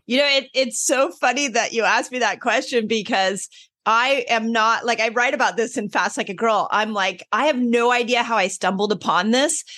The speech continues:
And it's been the greatest blessing of my life for my own personal health and for the patients that I've worked with.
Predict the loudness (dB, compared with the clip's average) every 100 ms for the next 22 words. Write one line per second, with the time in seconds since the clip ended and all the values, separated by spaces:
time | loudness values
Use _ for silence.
0 | -8 0 2 2 0 -2 -4 -4 -2 0
1 | 0 2 0 0 0 0 0 -4 -4 -2
2 | -2 0 2 2 0 -2 -2 -2 0 2
3 | 2 2 0 2 0 2 0 -2 -4 -2
4 | 0 0 0 2 0 0 0 0 0 0
5 | 0 2 2 0 0 0 0 0 0 0